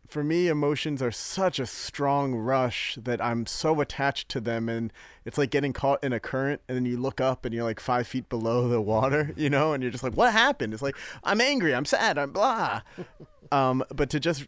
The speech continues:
feel those emotions flow through me without being attached to them,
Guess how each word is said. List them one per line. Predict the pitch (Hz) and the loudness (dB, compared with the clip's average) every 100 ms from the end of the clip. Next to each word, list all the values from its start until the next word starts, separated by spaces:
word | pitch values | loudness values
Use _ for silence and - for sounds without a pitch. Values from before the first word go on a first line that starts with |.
| - | -14
feel | 135 - 160 156 | -14 -4 0 2
those | 160 147 | 2 2
emotions | 143 131 135 143 143 131 120 | 0 2 0 0 -2 -2 -4
flow | - 147 139 127 | -6 0 2 0
through | - 139 143 | -2 -2 0
me | 135 131 | 0 0
without | 117 131 127 | -2 0 -2
being | 123 117 | -2 -2
attached | 110 - 139 135 - | -4 -2 -2 -2 -6
to | 123 | -6
them, | 107 110 98 | -4 -4 -6